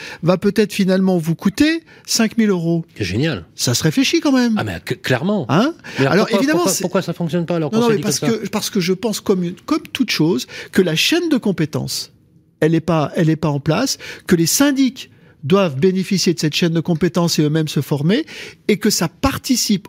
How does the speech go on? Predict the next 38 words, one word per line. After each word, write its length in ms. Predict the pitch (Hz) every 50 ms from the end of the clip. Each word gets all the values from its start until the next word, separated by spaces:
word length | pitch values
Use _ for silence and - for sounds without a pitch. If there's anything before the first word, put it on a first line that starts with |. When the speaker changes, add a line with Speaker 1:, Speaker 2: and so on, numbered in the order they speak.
| - -
Speaker 1:
aussi 480 | 240 240 - - - - 196 185 175
d'une 400 | 156 147 147 147 170 170 156 147
politique 680 | - - - 240 240 233 233 - - - 196 180 - - -
locale 680 | 165 151 147 190 220 220 220 - 208 185 165 143 139 -
volontariste 880 | 156 147 208 220 220 208 190 - 196 180 208 285 320 302 - - - - - - - - -
qui, 180 | - 190 175 165
parce 340 | - - - 302 - -
qu'elle 160 | - 269 233 226
a 60 | 214
dressé 320 | 185 185 196 185 - 202
la 100 | 170 160
cartographie 640 | 156 - 180 - - 185 175 - 180 170 - - 170
des 240 | 160 170 151 156 170
immeubles 300 | 165 165 165 160 143 131 - - - - -
pour 160 | - - 180
lequel 340 | 185 180 170 - 196 175 - -
elle 160 | - 160 151
est 40 | 147
prête 320 | 143 - - - 254 240 -
à 60 | 180
accorder 420 | 170 - - 175 165 160 170 165
des 160 | 147 151 147
droits 340 | 139 143 143 170 175 165 143 - - - - - -
de 100 | 156 160
surélévation, 880 | - - 190 170 165 160 147 147 139 143 143 - - 247 262 302 320 - - - - - - -
eh 120 | - 151
bien, 280 | 147 165 202 214 208 - -
derrière, 540 | 156 135 196 190 151 160 165 220 269 285 247
on 80 | 175
peut 160 | 147 - 190 180
y 80 | 160
mettre 260 | 156 185 226 247 -
la 100 | 175 143
vraie 300 | 139 135 143 165 240 277
politique 640 | - - - 190 175 175 156 - - 214 233 - -
d'accompagnement 640 | 147 180 170 - 185 165 - 170 151 160 190 226 233 -
et 100 | 196 165
d'ingénierie. 580 | 156 170 165 156 147 156 147 139 127 127 -